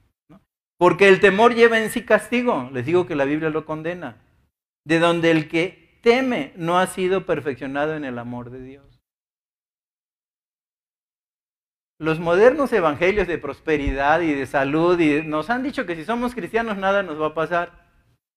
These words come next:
Bueno, ellos lo han dicho, la Biblia nunca lo dice.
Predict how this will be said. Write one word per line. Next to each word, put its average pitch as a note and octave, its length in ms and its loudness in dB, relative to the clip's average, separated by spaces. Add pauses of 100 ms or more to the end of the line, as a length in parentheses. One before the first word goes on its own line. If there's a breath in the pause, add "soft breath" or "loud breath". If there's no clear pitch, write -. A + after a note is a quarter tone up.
(200)
Bueno, E3 240 -4
ellos G3+ 180 -2
lo G3+ 80 0
han F#3 120 0
dicho, E3 400 -10
la C#3+ 160 -2
Biblia F3+ 280 -2
nunca F3+ 260 -10
lo E3+ 120 -10
dice. D#3 320 -18